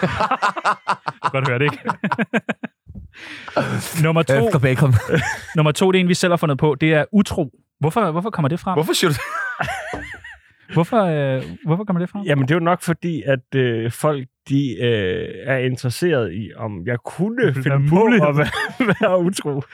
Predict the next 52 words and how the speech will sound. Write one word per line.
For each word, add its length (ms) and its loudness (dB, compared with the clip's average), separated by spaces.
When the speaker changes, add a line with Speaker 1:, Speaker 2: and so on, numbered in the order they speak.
Speaker 1:
Ja. 80 2
Speaker 3:
Så 60 2
det 60 -2
er 40 2
jo 60 2
nemmere 240 2
at 100 -2
google, 480 -4
end 120 -6
at, 260 -6
end 100 -6
at 120 -4
skrive 260 -6
og 60 -2
spørge, 420 -8
ikke? 120 -14
Speaker 1:
Nummer 180 4
tre, 140 0
det 100 0
er 40 0
kæreste. 420 -2
Den 100 -2
kommer 200 -2
rent 120 -10
faktisk 180 -16
frem. 120 -14
Speaker 3:
Ja. 120 2
Øh, 300 2
Speaker 1:
Ja, 280 -2
<laughs> 180 -4
siger 180 -4
du? 200 -6
Speaker 3:
Ja. 140 0
Speaker 1:
Ja, 60 0
Speaker 3:
Men 80 4
det, 80 -4
Speaker 1:
det 100 2
er 40 -2
Speaker 3:
det 40 2
er 20 2
jo 60 0
Speaker 1:
rigtigt. 140 2
Speaker 2:
Og 60 4
det 100 2
er 40 2
han 120 0
meget 240 0
stolt 180 2
Speaker 1:
Det 80 2
har 120 2
jeg. 100 0
Speaker 2:
af. 80 -4